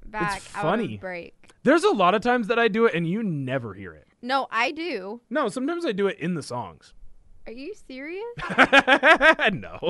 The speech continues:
Speaker 1: I was like, "You can't do that."
Speaker 2: I can't? Is it
Speaker 1: No.
Speaker 2: illegal?
Speaker 1: I am making that rule. You can't do that. <laughs>
Speaker 2: How are you gonna stop me when you're all the way over there? <laughs>
Speaker 1: I'm gonna take away your hotkeys is what's gonna happen.
Speaker 2: Do you even know how I got them?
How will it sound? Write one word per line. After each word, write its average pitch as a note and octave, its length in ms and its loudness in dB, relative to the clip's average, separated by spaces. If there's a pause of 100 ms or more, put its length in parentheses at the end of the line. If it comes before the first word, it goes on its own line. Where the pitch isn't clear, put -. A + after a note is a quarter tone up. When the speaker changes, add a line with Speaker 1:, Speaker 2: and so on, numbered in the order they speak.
(180)
Speaker 1:
I C#4 80 0
was E4+ 80 -4
like, E4 160 -8
"You G4+ 100 -6
can't C#5 360 -4
do F#4 180 -2
that." G#3 340 2 (100)
Speaker 2:
I E3 100 0
can't? A#3+ 520 2
Is C#4 80 -6
it - 20 0
Speaker 1:
No. E4 220 6
Speaker 2:
illegal? F#3+ 400 2 (160)
Speaker 1:
I C4 140 4
am D4+ 120 -2
making D4 320 -4
that B3+ 200 0
rule. A#3+ 280 -4
You A3 140 -8
can't D4 340 -10
do C#4 180 -8
that. G3+ 320 -4 (280)
<laughs> - 320 -14
Speaker 2:
How E3 60 -2
are D3 80 2
you E3 100 0
gonna D#3+ 180 0
stop F3+ 240 0
me D3+ 140 -6
when C3 160 -6
you're C#3+ 160 0
all D3+ 160 2
the E3 80 -2
way E3 160 2
over E3 240 0
there? F3 400 -4
<laughs> - 40 0
Speaker 1:
I'm C#4 120 4
gonna C#4+ 420 8
take D4+ 200 6
away D#4 160 4
your C#4+ 180 0
hotkeys A#3 680 0
is C4+ 160 -8
what's A4 240 -8
gonna C#4 240 -4
happen. A#3 640 -8 (120)
Speaker 2:
Do F3+ 140 -6
you C#4 160 2
even C#4+ 240 -2
know G3 140 4
how F3+ 180 2
I C#3+ 120 2
got G#2 360 -8
them? D#3+ 300 -4